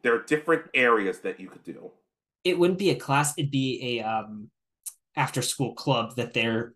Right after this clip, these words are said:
Speaker 2: they're the only two members of.
Speaker 1: <laughs> Oh, God. I guess in that case, then Dawn from the manga would be like, "Hey, um, I'm here, but only 'cause you guys are my bodyguards, and I have nothing better to do."
Speaker 2: Yeah, I, I,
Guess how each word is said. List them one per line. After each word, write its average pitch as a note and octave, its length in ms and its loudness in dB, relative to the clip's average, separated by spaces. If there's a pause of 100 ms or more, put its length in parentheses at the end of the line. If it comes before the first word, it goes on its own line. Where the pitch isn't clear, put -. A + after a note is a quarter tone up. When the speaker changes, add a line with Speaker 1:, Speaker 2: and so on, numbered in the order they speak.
Speaker 2:
they're D#3 180 6
the D3 160 4
only C3+ 240 2
two B2 160 -2
members A2 400 -6
of. E2+ 340 -10 (100)
Speaker 1:
<laughs> - 20 -8 (880)
Oh, F#3+ 540 4 (300)
God. - 500 -6 (840)
I D#3+ 120 0
guess E3+ 240 -2
in F3 100 -6
that D#3+ 240 4
case, C3 320 -6
then B2 180 0
Dawn B2 320 8
from A2+ 140 -2
the G#2+ 60 -8
manga G#2 240 0
would G2+ 100 -8
be G#2+ 80 -8
like, G#2 220 -2
"Hey, A#2 300 2
um, A2 460 4
I'm E3 280 2 (100)
here, E3+ 440 -2
but C3+ 180 2
only C#3+ 180 2
'cause F#3+ 220 -10
you D3 80 -8
guys D3 240 0
are - 20 -4
my A#2 140 -4
bodyguards, D3+ 840 4
and A2+ 320 -2
I A2+ 140 2
have A#2 220 0
nothing A2+ 300 -2
better G2+ 260 0
to - 120 -18
do." E2+ 240 -8 (2500)
Speaker 2:
Yeah, B2 360 2
I, C3+ 100 4
I, G#3+ 220 -2